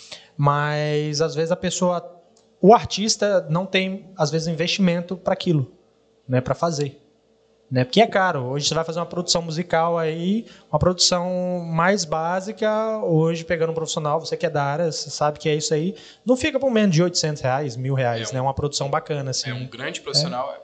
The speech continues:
Speaker 2: por volta
Speaker 1: É.
Speaker 2: desse preço mesmo.
Speaker 1: Aí você vai pegar uma produção de vídeo, é quase a mesma coisa pra lá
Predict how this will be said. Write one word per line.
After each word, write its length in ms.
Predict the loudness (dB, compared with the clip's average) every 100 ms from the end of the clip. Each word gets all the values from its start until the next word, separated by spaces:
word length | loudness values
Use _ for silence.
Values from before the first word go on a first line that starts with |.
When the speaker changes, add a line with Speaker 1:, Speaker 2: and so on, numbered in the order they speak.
| -14
Speaker 2:
por 140 | -8
volta 240 | -4 -4
Speaker 1:
É. 60 | -4
Speaker 2:
desse 180 | -10 -10
preço 280 | -12 -14 -16
mesmo. 200 | -20 -20 -2
Speaker 1:
Aí 80 | 0
você 80 | 2
vai 80 | 2
pegar 260 | 2 0 -2
uma 80 |
produção 360 | -2 -4 -2 -2
de 120 | -4
vídeo, 640 | -4 0 4 4 2 0 -2
é 60 |
quase 260 | 0 0 0
a 20 |
mesma 220 | -2 -2
coisa 440 | -2 -2 0 0 0
pra 200 | -2 -2
lá 440 | 0 0 -2 -16